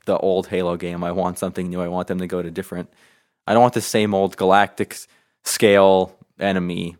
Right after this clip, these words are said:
We gotta team up or do some sort of trick to beat them. We've done that before, blah, blah, blah. So now it's, they're doing more, there's more characters and stuff in it, but they're doing a lot less cutscenes,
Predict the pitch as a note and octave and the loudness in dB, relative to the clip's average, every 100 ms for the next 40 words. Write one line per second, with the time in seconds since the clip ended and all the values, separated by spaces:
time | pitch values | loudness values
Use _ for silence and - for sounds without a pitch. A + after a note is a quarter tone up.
0 | _ _ G2 F#2+ F#2 - G2 F#2 F#2 - | _ _ -2 0 0 -2 0 0 0 -2
1 | E2+ E2+ F#2+ - F#2+ - F#2 F2 - F2+ | -10 -8 -8 -4 -4 -2 -4 -4 -4 -4
2 | - G2+ G2 F#2 - E2 F2 F#2+ G2+ F#2+ | -4 -4 -4 -4 -6 -10 -10 -6 -2 2
3 | A2 F#2+ E2+ F#2 - F#2 F2+ F2 F2+ F2 | 2 2 -4 -8 -4 -2 -2 0 -2 -2
4 | F2 F#2 F2+ F2 - - _ _ - - | 0 2 2 -2 -10 -20 _ _ -20 -12
5 | - A2+ A2+ - A2 G2 G#2 G2 F#2+ F#2+ | -2 2 2 2 -2 0 0 0 0 0
6 | F#2+ F2+ - _ _ _ _ _ _ _ | 0 -2 -8 _ _ _ _ _ _ _
7 | _ - A2+ B2+ C#3 - A#2+ A#2+ - A2+ | _ -6 0 2 2 4 4 4 2 0
8 | G#2+ - A2 G#2+ G#2+ G#2+ G#2 - _ _ | -2 -2 0 0 0 -2 -2 -8 _ _
9 | _ _ - - B2 A#2+ C3 A2+ A2 F2+ | _ _ -4 0 4 4 4 6 6 6
10 | G2+ G2 - - _ - G#2 G2 D3+ E3 | 2 -2 -4 -16 _ -2 -2 0 -2 -2
11 | F3 - | -4 -8